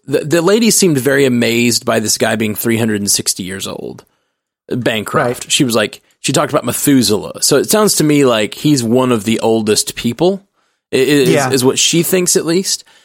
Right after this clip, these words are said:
Speaker 1: Um, so I have to imagine it's been about three hundred and sixty years since they've been doing this process. And then now, now that, that, that being said, he could have been a hundred and twenty when he got his first one or whatever. So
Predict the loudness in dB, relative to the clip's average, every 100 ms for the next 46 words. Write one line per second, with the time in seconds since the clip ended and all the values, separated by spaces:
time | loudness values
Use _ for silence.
0 | _ -2 0 0 0 2 2 2 2 -2
1 | 0 0 2 0 0 0 0 -2 -2 0
2 | 0 0 -2 -2 0 -2 -4 -2 0 0
3 | -2 -2 -4 -4 -4 0 2 2 0 0
4 | 0 0 0 -2 -4 -6 -2 0 0 -2
5 | -6 -4 -2 0 -2 -4 -6 -8 -4 -2
6 | 0 0 0 0 -2 -6 -12 -4 0 0
7 | -2 -10 -4 -2 -2 -4 -2 0 0 2
8 | 4 2 2 0 0 2 0 2 0 0
9 | 0 0 2 2 0 2 2 4 2 0
10 | -4 _ _ _ _ -2 0 2 0 0
11 | 0 0 -2 -2 0 0 -2 -4 -6 -4
12 | -4 -2 -4 -4 -2 0 2